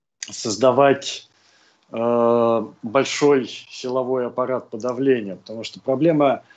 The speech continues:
проблема России, э, в том, что она очень большая. И,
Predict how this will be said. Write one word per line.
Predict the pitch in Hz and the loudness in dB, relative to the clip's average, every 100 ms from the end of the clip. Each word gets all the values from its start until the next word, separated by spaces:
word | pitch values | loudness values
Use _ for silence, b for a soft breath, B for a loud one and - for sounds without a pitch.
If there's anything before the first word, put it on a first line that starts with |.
| b b - | b b -2
проблема | 147 165 190 165 | 0 4 2 2
России, | 160 185 196 196 185 170 | 0 -2 0 2 4 4
э, | 160 135 - 135 131 131 135 _ _ 131 | 2 2 -2 -6 -4 -4 -6 _ _ -10
в | 127 - - | -10 -10 -4
том, | 170 170 139 | 2 2 0
что | - - 147 147 | -10 -4 0 0
она | 151 151 139 - _ - | 0 -2 -2 -6 _ -4
очень | 165 156 - 139 120 | 0 0 -2 -6 -2
большая. | 143 139 - 165 127 98 - _ _ - | 0 0 0 2 2 0 -6 _ _ -8
И, | 139 143 143 147 147 147 147 147 139 | -4 -2 0 2 4 6 6 6 4